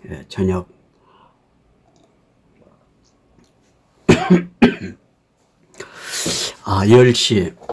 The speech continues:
<clears throat> 어, 사일오 부정선거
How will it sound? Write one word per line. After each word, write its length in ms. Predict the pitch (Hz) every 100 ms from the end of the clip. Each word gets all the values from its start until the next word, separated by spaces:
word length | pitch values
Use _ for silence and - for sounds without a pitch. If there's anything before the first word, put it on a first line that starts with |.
| - _ _ -
<clears throat> 480 | 220 196 160 82 82 _ _ _ _ _ _ _ _ _ _ _ _ _ - - - - - - - _
어, 240 | - 92 95
사일오 880 | - 120 120 135 143 131 113 - - - - _
부정선거 960 | - 117 107 104 101 113 123 147 123